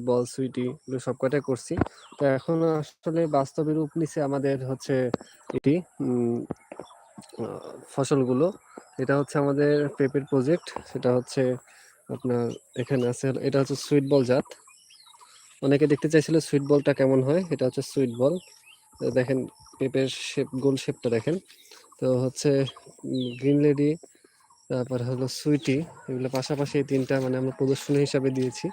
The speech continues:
তো এখানে আমাদের প্রত্যেকটা জাতি ভ্যারাইটি করা আছে অনেক সুন্দরভাবে। তো এটা হচ্ছে আমাদের এনএস এগ্রো প্রতিষ্ঠান, দেখতে পাচ্ছেন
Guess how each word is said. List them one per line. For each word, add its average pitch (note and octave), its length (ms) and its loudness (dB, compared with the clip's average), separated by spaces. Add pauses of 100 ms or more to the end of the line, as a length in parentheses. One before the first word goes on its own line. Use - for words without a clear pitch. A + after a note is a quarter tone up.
(580)
তো D3 100 2 (280)
এখানে E3 380 2
আমাদের D#3+ 400 6
প্রত্যেকটা D#3 500 2
জাতি D3+ 320 4 (400)
ভ্যারাইটি C#3 360 0
করা C#3 280 4
আছে C3+ 200 0
অনেক B2 240 2 (540)
সুন্দরভাবে। C#3 560 2 (420)
তো - 120 -20
এটা C#3 160 -2
হচ্ছে D3 200 -6
আমাদের D3+ 280 -2
এনএস C3+ 220 -4
এগ্রো C#3+ 280 -6
প্রতিষ্ঠান, D3 460 -8 (680)
দেখতে B2+ 300 -12
পাচ্ছেন C3+ 400 -6